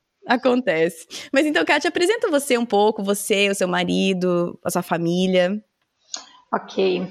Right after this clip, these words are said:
Speaker 2: eu sou a Kátia, sou casada com o Denis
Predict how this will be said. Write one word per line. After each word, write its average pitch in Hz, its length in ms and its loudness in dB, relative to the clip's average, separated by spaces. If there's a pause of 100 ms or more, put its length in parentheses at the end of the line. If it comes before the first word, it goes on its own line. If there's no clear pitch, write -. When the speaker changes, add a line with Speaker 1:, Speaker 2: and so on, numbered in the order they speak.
(160)
Speaker 2:
eu 202 120 -2
sou 196 160 -2
a 185 40 0
Kátia, 226 800 0 (600)
sou 202 180 -2
casada 202 400 0
com 208 280 -4
o - 40 -2
Denis 202 580 -2